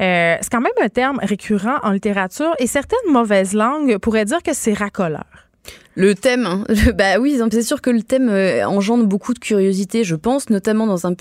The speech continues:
Speaker 2: chez le public français, qui a justement cette culture littéraire, euh, où on parle énormément de prostituées, de bordel, et pourtant, euh, de ch-, de par chez nous, euh, depuis quarante-six, ça n'existe plus.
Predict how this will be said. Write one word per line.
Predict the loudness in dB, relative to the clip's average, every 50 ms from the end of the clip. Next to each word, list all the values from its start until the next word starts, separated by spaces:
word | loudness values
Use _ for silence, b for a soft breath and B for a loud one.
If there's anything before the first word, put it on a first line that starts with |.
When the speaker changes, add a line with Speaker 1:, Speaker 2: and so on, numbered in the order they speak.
| -8
Speaker 2:
chez | -10 -4 -4 -2 -2 0 0 -2
le | 0
public | 0 -2 -2 -2 -2 -4
français, | -2 -2 -2 -2 0 -2 -4 -4 -4 B B B B B B B B
qui | -2 0 0
a | 2 2
justement | 0 0 -2 -2 -2 -2 -2 0 -2
cette | -2 -2 -2 -4 -4
culture | -4 -4 -4 -2 0 0 0 2
littéraire, | 2 2 0 0 0 0 2 2 0 0 0 2 4
euh, | 4 4
où | 4 2 0
on | 0
parle | 2 2 0 2 2
énormément | 2 2 2 0 0 0
de | -2
prostituées, | 0 -2 -4 -4 -2 -4 -4 -2 -2 -2 -2
de | 2
bordel, | 2 2 2 2 0 0 -2 -2 -4 B B B B B B B
et | -4 -2
pourtant, | -2 -4 -6 -2 -2 0 0 2 2 4
euh, | 4 4 4 4 2 0 0 0 0
de | 0 0 0
ch-, | 0 -2 -4 -4
de | -4 -4 -4
par | -2 -2 -4 -2 0
chez | 0 2
nous, | 4 4 4 4 4 4
euh, | 4 2
depuis | 2 0 -2 -4 -4 -2
quarante-six, | -2 0 0 0 -2 -2 -4 -4
ça | -4 -2 -2
n'existe | -2 0 0 0 -2 -2 -4 -2 -4 -4
plus. | -4 -2 -6 -6